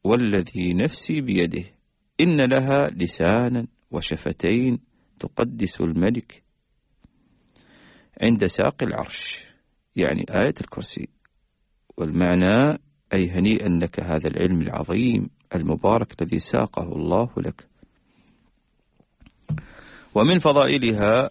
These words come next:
أيضًا ما ثبت من حديث أبي أمامة رضي الله عنه قال: قال رسول الله صلى الله عليه وسلم: "من قرأ آية الكرسي في دبر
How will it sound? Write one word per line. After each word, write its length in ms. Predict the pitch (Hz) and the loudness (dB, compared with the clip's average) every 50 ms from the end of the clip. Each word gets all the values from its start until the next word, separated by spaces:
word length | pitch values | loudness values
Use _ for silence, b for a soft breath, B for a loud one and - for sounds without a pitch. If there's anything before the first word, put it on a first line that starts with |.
| - | 0
أيضًا 220 | 117 110 95 104 113 | 0 0 2 2 2
ما 220 | 117 107 107 104 | 2 2 0 0
ثبت 360 | - - 113 107 101 92 - | 0 -2 0 0 0 -2 -2
من 220 | 92 80 90 90 87 | -2 -2 -2 -4 -4
حديث 380 | - 95 87 101 98 - - | -4 -2 -2 0 -2 -2 -2
أبي 300 | 92 - 92 90 - 87 - | -2 -2 -2 -2 0 -2 -2
أمامة 560 | 85 82 82 90 95 101 107 117 123 110 92 - _ _ _ _ _ _ - _ _ - 120 | 0 0 2 2 2 4 4 4 2 0 -2 -8 _ _ _ _ _ _ -20 _ _ -2 -2
رضي 300 | 143 165 - 117 104 101 | 0 2 2 2 2 4
الله 380 | 98 95 90 90 90 87 - | 4 2 2 2 0 -2 -2
عنه 260 | - 87 87 87 82 | 0 0 0 0 -2
قال: 320 | - - - 101 104 110 - | -4 -2 0 2 2 2 0
قال 300 | - - 107 95 87 85 | 0 2 2 2 2 0
رسول 280 | 85 - - 87 85 | -2 -6 -4 -4 -2
الله 320 | 85 82 85 82 85 85 78 | -2 0 0 -2 -2 -2 -6
صلى 240 | - - 82 82 80 | -6 -4 -4 -2 -2
الله 340 | 80 82 82 85 82 78 | 0 0 -2 -2 -2 -2
عليه 380 | 80 80 80 82 82 82 82 80 | -2 -2 0 -2 -2 -2 -2 -4
وسلم: 640 | 78 78 78 - - - 101 107 113 120 127 147 - _ b b b b b b b b b b b b b - | -4 -6 -6 -4 -4 -4 -2 -2 -2 -2 -2 -2 -4 _ b b b b b b b b b b b b b -2
"من 160 | - 95 98 | 0 0 0
قرأ 500 | - - 123 120 110 104 - - 117 113 | 2 2 2 4 4 2 2 2 2 2
آية 180 | 107 98 90 - 95 | 2 2 2 0 -2
الكرسي 720 | 87 - - - 120 123 120 - - 127 139 147 143 - _ _ _ _ _ | -6 -4 -4 -6 -4 -4 -4 -6 -4 -2 -2 -2 -4 -6 _ _ _ _ _
في 260 | - - - 92 90 | -8 -4 -2 0 0
دبر 520 | 87 95 123 127 110 95 85 82 82 - | 0 0 0 0 0 0 -2 -2 -4 -4